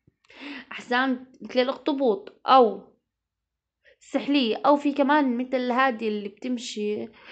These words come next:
آه، سلحفاة، كمان في منها نوع، آه، بيغير لونه حتى لا يسهل على أعدائه التعرف عليه.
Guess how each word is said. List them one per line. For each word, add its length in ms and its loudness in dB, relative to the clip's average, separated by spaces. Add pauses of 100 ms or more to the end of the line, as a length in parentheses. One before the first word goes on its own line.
(380)
آه، 440 2
سلحفاة، 840 0 (120)
كمان 480 2
في 240 0
منها 340 0
نوع، 500 0 (440)
آه، 800 4 (100)
بيغير 680 6
لونه 540 4 (540)
حتى 420 4
لا 220 8
يسهل 360 2
على 260 4
أعدائه 640 2
التعرف 1080 2
عليه. 380 2